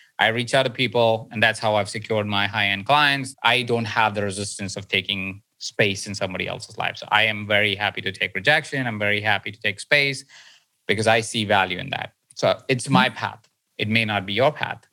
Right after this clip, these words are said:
Speaker 1: So firstly, my path is not equals to Verle's path, and same is true for, you know, uh, the other way around,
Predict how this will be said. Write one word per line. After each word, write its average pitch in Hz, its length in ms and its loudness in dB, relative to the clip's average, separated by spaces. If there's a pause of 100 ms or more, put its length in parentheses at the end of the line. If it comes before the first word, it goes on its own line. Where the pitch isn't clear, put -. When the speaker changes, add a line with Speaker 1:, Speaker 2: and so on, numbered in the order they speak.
(320)
Speaker 1:
So - 120 -8
firstly, 147 580 0
my 143 160 4
path 151 240 0
is 117 100 -4
not 117 180 -2
equals 101 320 -4
to 107 100 -2
Verle's 101 400 0
path, 101 320 0
and 107 380 -4
same 117 420 0
is 104 100 -4
true 98 260 -10
for, 101 440 -4 (420)
you 107 220 0
know, 143 360 0
uh, 107 200 2
the 117 160 0
other 185 140 2
way 110 120 2
around, 101 320 -6